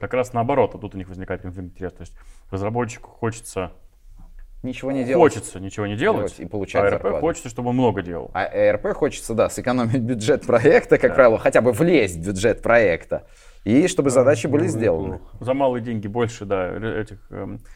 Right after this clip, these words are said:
Speaker 1: задач, а разработчик, наоборот, за большие деньги меньше задач.
Speaker 3: У меня в этот момент возникает всегда, вот когда мы вот такие штуки обсуждаем, а нахрена нужны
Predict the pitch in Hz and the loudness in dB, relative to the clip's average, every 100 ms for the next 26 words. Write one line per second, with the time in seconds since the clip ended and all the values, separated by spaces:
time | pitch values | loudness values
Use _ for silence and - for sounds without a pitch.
0 | - 113 151 170 - 95 101 107 127 135 | -10 -6 -4 -4 -4 -6 -6 -6 -6 -6
1 | - 127 101 92 98 120 113 113 151 135 | -6 -2 -2 -2 -4 -4 -4 -6 -4 -4
2 | 98 95 113 113 95 85 - - - - | -4 -6 -8 -10 -8 -10 -12 -20 -20 -8
3 | 147 165 165 165 165 180 151 110 110 131 | -4 -4 -4 -4 -4 -2 -4 -6 -6 -6
4 | 131 127 113 - 131 107 117 104 101 95 | -4 -6 -6 -8 -4 -4 -4 -8 -8 -8
5 | 92 - 113 101 - 107 - 92 - - | -10 -10 -10 -10 -10 -12 -10 -12 -12 -14
6 | 98 131 139 90 - _ - - _ - | -10 -6 -6 -6 -12 _ -20 -20 _ -12
7 | 98 117 143 156 139 101 107 120 | -10 -10 -8 -6 -6 -6 -6 -6